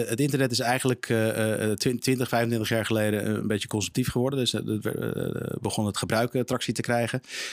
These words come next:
En eigenlijk zit er een, eh, zit er een weeffout in het internet, hè. Als je het, als je het vergelijkt met de fysieke leefwereld, hè, als ik gewoon in een winkelstraat loop, hier i-, in Utrecht of, of er, eh, waar, waar dan ook, eh, in Nederland, eh, en ik loop, eh, een, eh, drogisterij binnen,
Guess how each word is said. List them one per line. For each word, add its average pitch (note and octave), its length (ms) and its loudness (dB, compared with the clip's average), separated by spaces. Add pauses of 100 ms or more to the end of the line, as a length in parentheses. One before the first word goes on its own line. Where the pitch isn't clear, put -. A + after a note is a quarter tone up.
(140)
En G#2 120 -2
eigenlijk B2+ 440 4
zit B2 160 2
er A2+ 80 4
een, A2 160 4
eh, F#2+ 120 -2
zit - 160 -2
er G2+ 60 0
een G2 140 2
weeffout G2+ 640 0
in G2 120 -2
het F#2 120 -2
internet, F2 360 -2
hè. A2+ 60 2
Als A2+ 120 0
je - 60 -2
het, - 140 -4
als G#2 100 -2
je - 60 -6
het - 0 -
vergelijkt A2+ 420 2
met A2 240 0 (380)
de - 100 -4
fysieke A#2 420 2
leefwereld, B2 520 4
hè, B2 100 2
als B2+ 160 0
ik G#2+ 100 -8
gewoon A2+ 440 2
in G#2 140 -2
een G2+ 80 0
winkelstraat A2+ 540 2
loop, A2 460 0
hier G#2 280 -2
i-, G2+ 140 2
in G2 140 0
Utrecht G#2 400 -2
of, - 180 -4
of F2+ 180 -6
er, - 220 -2
eh, - 320 -4
waar, F2+ 240 -2
waar G2 140 0
dan A2+ 140 2
ook, A2 180 -2
eh, G#2 140 0
in G#2 60 0
Nederland, G2 400 0 (460)
eh, - 220 -4
en F#2+ 120 0
ik F#2+ 80 -2
loop, G2 300 -2
eh, F#2 280 0
een, F2+ 280 -2
eh, F2 140 -2
drogisterij G2+ 640 0
binnen, G2 320 -2